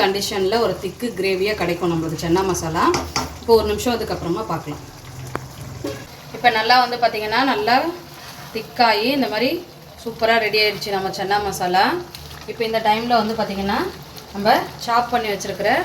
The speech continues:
கொரியாண்டர் லீஃப் வந்து நம்ம இந்த மாதிரி சேர்த்துக்கலாம். கொத்தமல்லி தூவிட்டு நம்மளுக்கு எவ்வளோ வேணுமோ கொத்தமல்லி, இதில் வந்து கொத்தமல்லி ஃப்ளேவர் வந்து நிறைய இருந்தால் சூப்பராக இருக்கும். நீங்களும் அதே மாதிரியே சேர்த்துக்கோங்க. இப்போ நான் வந்து சேர்த்தாச்சு. இப்போ ஆஃப் பண்ணிடுறேன். இப்போ ஆஃப் பண்ணிவிட்டு என்ன பண்ணணும்னா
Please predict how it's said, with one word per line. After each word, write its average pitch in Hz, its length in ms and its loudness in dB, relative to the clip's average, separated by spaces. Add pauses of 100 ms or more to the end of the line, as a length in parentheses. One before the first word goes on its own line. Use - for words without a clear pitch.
(140)
கொரியாண்டர் 220 520 2
லீஃப் 180 260 -2
வந்து 180 140 0 (100)
நம்ம 196 180 -2
இந்த 170 120 -2
மாதிரி 175 160 -2
சேர்த்துக்கலாம். 170 420 -4
கொத்தமல்லி 202 440 -2
தூவிட்டு 170 340 0 (600)
நம்மளுக்கு 208 320 2
எவ்வளோ 277 240 6
வேணுமோ 233 260 2
கொத்தமல்லி, 220 420 0
இதில் 208 160 0
வந்து 226 200 0
கொத்தமல்லி 226 340 0 (140)
ஃப்ளேவர் 185 320 0
வந்து 208 140 0 (100)
நிறைய 196 240 2
இருந்தால் 196 280 4
சூப்பராக 190 340 0
இருக்கும். 175 300 0 (540)
நீங்களும் 233 300 4
அதே 208 180 0
மாதிரியே 196 300 0
சேர்த்துக்கோங்க. 170 500 -4 (540)
இப்போ 180 160 -6
நான் 185 160 0
வந்து 247 200 0
சேர்த்தாச்சு. 220 500 0 (120)
இப்போ 220 120 0 (120)
ஆஃப் 226 160 0
பண்ணிடுறேன். 185 500 2 (440)
இப்போ - 120 -2 (140)
ஆஃப் 277 180 4
பண்ணிவிட்டு 233 380 0
என்ன 226 160 -4
பண்ணணும்னா 180 480 0